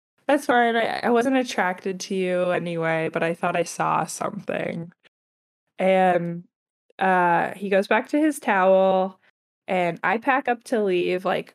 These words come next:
really annoyed at this point, and, uh, he starts packing up too, and I'm, like, worried that he's gonna follow me, so I start packing up more quickly.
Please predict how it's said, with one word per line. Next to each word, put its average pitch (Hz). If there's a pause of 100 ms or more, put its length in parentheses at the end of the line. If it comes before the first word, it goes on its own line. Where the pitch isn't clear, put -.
really 220
annoyed 170
at 185
this 175
point, 165
and, 185 (300)
uh, 156 (1400)
he 277
starts 311
packing 302
up -
too, 196
and 196
I'm, 185
like, 185
worried 175
that 233
he's 220
gonna 233
follow 160
me, 196
so 196
I 175
start 175
packing 175
up 170
more 156
quickly. 214